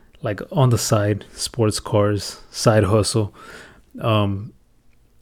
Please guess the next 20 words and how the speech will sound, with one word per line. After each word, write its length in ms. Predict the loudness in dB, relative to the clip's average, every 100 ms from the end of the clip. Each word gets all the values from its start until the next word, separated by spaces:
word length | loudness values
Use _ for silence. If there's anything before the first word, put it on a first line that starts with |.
| -8
so, 380 | -2 2 2 0
so 280 | -2 0 0
he's, 480 | 0 0 0 -4 -10 -12
he's, 380 | -2 -2 -2 -4
I 60 | -2
mean, 120 | 0
he's 180 | 2 4
also 460 | 2 2 0 -2 -4 _ _ _
real 280 | -2 2 4
into 220 | 2 0
personal 380 | 0 0 0 0
development, 500 | 0 0 0 -2 -2
doing 140 | -2 0
seventy-five 480 | -2 -2 0 -2
hard. 280 | 0 0 -2 -6 -18 -20 -20 _
He's 220 | -4 -2
part 180 | 0 0
of 80 | 0
Arte 400 | 0 0 -2 -2
Syndicate. 580 | 2 2 2 0 -2